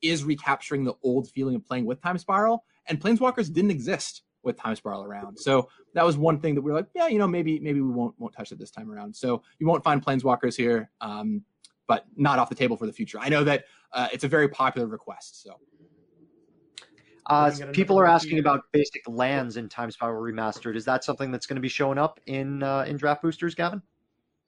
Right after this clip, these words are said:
Speaker 1: There are no basic lands in Time Spiral Remastered.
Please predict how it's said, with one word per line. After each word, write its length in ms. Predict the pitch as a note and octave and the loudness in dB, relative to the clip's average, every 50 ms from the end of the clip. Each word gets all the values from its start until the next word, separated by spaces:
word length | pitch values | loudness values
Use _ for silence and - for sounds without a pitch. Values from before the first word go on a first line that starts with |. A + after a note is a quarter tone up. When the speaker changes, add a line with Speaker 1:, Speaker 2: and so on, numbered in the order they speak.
| _ _ _ _ _ _ _ _ _ _ _ _ C3+ | _ _ _ _ _ _ _ _ _ _ _ _ -4
Speaker 1:
There 180 | D3 - - | -4 -2 0
are 160 | D3+ D#3+ F3 | 0 0 2
no 140 | F#3 F#3+ F#3+ | 2 0 0
basic 320 | D#3 E3 D#3 C#3 D#3 C#3+ C#3 | 0 -2 -4 -4 -4 -6 -6
lands 320 | C3 A#2 A2 G2+ F#2+ - | -4 -6 -6 -8 -10 -12
in 80 | G#2 G#2+ | -14 -12
Time 180 | - A2+ G#2 | -10 -10 -10
Spiral 220 | G2 - G2+ G2+ G2+ | -10 -10 -12 -14 -14
Remastered. 440 | G2 F#2 F2 - - - - - | -16 -18 -20 -20 -20 -20 -20 -20